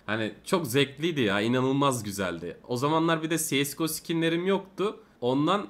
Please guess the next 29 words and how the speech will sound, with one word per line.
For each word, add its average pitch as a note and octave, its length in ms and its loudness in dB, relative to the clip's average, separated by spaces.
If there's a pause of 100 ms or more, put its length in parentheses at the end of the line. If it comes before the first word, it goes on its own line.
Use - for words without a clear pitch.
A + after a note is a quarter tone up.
insana D3+ 640 0
bir A#2 180 -10 (140)
garip B2+ 320 0
geliyordu. F2+ 360 -2
Bak F2 220 -8
adam C3 280 4
aldı A#2+ 260 2
arkadaşlar. F#2+ 680 -4 (160)
Burada C3 420 0
mesela G#2+ 300 -2
benim B2+ 220 2
yüzde C3 320 0
elli D3 180 0
şansım C3+ 420 0
olmasına C3+ 540 0
rağmen G#2+ 320 0 (180)
adam C3+ 360 4 (100)
yüzde B2+ 320 -2
yirmi C#3+ 340 2
dört D3+ 180 0
şansla G#2 440 -2
geldi. A#2+ 440 2
Bendeki A#2 400 0
itemleri A#2 560 -4
topladı F#2 460 -4
abi. D#2+ 240 -8 (320)
Gerçekten D#3+ 680 0
güzel A#2+ 400 2
yani. D#2+ 260 -8